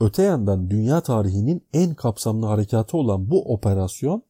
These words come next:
Sovyetlerin de en acı tecrübesi olmuştur. Barbarossa Harekatı hem yaşanılan savaşların acı yıkımı ve askeri kayıplarıyla hem de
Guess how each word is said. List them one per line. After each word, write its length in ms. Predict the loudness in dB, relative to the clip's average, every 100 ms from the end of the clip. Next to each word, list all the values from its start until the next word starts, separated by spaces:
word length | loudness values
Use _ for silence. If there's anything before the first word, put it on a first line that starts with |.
| _
Sovyetlerin 720 | -2 2 4 2 2 2 2
de 180 | 0 -2 0
en 180 | -2 0
acı 220 | -2 -2
tecrübesi 580 | 0 0 0 0 0 2
olmuştur. 480 | 0 0 -6 -8 -10 -12 _ _ _ 0
Barbarossa 600 | 2 4 4 2 2 2
Harekatı 760 | 2 0 0 -2 0 -2 -2 0
hem 200 | 2 2
yaşanılan 520 | 0 0 0 2 0
savaşların 680 | 2 2 2 0 -2 -2 0
acı 260 | 0 4 4
yıkımı 560 | 4 2 -2 0 -4 2
ve 120 | 2 4
askeri 500 | 2 0 0 2 2
kayıplarıyla 800 | 2 2 2 2 2 4 2 2
hem 300 | 2 2 2
de 200 | 0